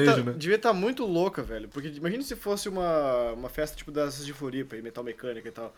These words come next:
Speaker 2: Aí aparece lá o Felipe Dilon, tudo ganhando maconhada e tal, drogada. Aí chega o Felipe Dilon, assim, "E lá o cara, Felipe Dilon." Aí, pô,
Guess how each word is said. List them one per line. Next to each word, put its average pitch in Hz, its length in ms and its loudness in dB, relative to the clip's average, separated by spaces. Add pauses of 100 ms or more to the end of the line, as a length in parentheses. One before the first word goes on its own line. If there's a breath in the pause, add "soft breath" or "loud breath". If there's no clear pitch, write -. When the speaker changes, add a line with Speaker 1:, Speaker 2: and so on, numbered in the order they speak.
(380 soft breath)
Speaker 2:
Aí 139 100 0
aparece 165 460 6
lá 170 180 6
o 185 40 2
Felipe 190 320 -8
Dilon, 165 360 2
tudo 208 200 -6
ganhando 190 260 0
maconhada 156 680 -4
e 127 40 -10
tal, 151 600 0 (320 soft breath)
drogada. 147 800 -2 (420 soft breath)
Aí 147 680 -6 (540)
chega 175 240 -2
o 170 40 -4
Felipe 180 520 0
Dilon, 151 500 0
assim, 202 240 -10
"E 247 80 -6
lá 247 180 -6
o 226 60 -4
cara, 233 400 -2
Felipe 185 300 -6
Dilon." 185 440 -2 (600 soft breath)
Aí, 110 280 -8 (200)
pô, 160 240 0